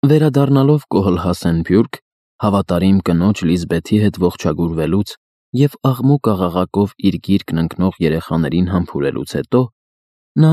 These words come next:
անմիջապես հետաքրքրվեց ավագ ձիապան Հերզեի ճակատագրով։ «Ախ, սիրելի Միխայել»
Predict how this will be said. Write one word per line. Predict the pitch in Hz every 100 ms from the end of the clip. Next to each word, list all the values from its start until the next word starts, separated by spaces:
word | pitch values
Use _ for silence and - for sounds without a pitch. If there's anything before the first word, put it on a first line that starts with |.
| -
անմիջապես | 147 139 123 - 110 98 104 117
հետաքրքրվեց | 104 101 - - - 85 87 -
ավագ | 104 87 98 107
ձիապան | 101 87 - 87 90
Հերզեի | 82 92 90 80 73
ճակատագրով։ | - 80 95 - 95 - - - _ _ _ _ _ _ _ _ _ _ _
«Ախ, | 180 170 147
սիրելի | - 107 101 90 95
Միխայել» | 90 - 90 90 90